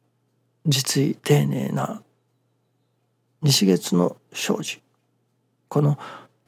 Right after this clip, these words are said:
天の心、地の心、日月の心を稽古させていただく。その心を育てようとする。まあ、そしてそこの行き着くところは、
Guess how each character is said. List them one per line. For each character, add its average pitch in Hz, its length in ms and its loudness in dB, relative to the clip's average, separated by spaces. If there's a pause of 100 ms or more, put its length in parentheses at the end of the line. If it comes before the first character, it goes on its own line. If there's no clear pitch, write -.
天 147 260 8
の 135 100 2
心、 - 360 2
地 - 180 -2
の 180 100 2
心、 - 380 -2
日 156 320 0
月 208 260 0
の - 140 0
心 - 380 0
を - 220 0 (160)
稽 180 220 -2
古 - 140 -10
さ 147 160 -6
せ - 100 -8
て - 140 -8
い 160 40 -6
た - 120 -12
だ - 180 -10
く。 - 120 -20 (440)
そ - 180 2
の 180 160 2
心 - 360 -2
を - 120 -2 (100)
育 175 280 -2
て - 120 -2
よ - 120 2
う - 100 -12
と - 100 -16
す - 180 -14
る。 - 60 -20 (1080)
ま - 220 -2
あ、 - 340 -16 (160)
そ - 180 4
し - 80 4
て - 320 0
そ - 160 0
こ 139 140 0
の 147 260 2 (420)
行 180 140 -6
き - 140 -4
着 - 260 -4
く - 200 4
と - 180 -4
こ - 120 0
ろ - 120 2
は、 - 220 0